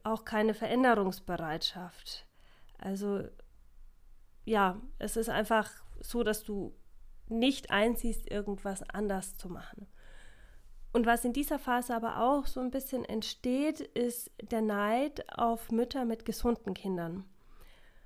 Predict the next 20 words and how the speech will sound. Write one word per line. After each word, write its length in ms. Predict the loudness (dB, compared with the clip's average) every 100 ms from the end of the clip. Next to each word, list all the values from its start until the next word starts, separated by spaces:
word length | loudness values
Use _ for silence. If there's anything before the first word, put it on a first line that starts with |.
| -20 -20 -20 -12
Und 180 | 0 4
das 180 | 4 0
ist 180 | -2
auch 280 | 2 2 2
ganz 320 | 0 0 2
natürlich. 760 | -2 -2 2 2 4 2 0 -2
In 120 | 0
dem 120 | 4
Moment, 580 | 6 6 6 6 4 -2 -14 -20 -20 -4
wo 100 | 0
du 120 | 2
natürlich 520 | 2 2 0 0 2
schon 260 | 2 2 2
merkst 520 | 2 4 2 0 -12 -14 -16
oder 240 | -4 -2 4
weißt, 480 | 6 6 4 2 0
ja, 240 | 2 2
dass 360 | 0 -6 -6 -16 -20 -20 -10
irgendetwas 640 | 0 2 2 0 -2 -6 0
nicht 640 | 2 4 2 -4 -14 -16